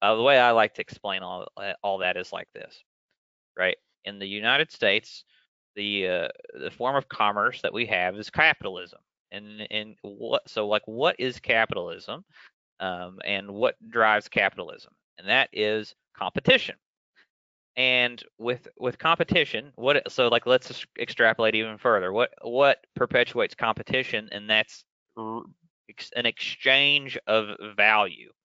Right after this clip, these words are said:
So let, like, there has to be f-, a pretty fair exchange of value in all parts, in, like, in all parts of the chain. So we have a brand,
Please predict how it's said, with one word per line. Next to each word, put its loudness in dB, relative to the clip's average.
So 2
let, 2
like, 0
there 2
has 2
to -6
be -4
f-, -6
a -4
pretty 0
fair 4
exchange -2
of -4
value 2
in -6
all 2
parts, 0
in, -18
like, 2
in -6
all 4
parts 0
of -10
the -18
chain. -4
So 2
we 4
have 4
a -2
brand, 0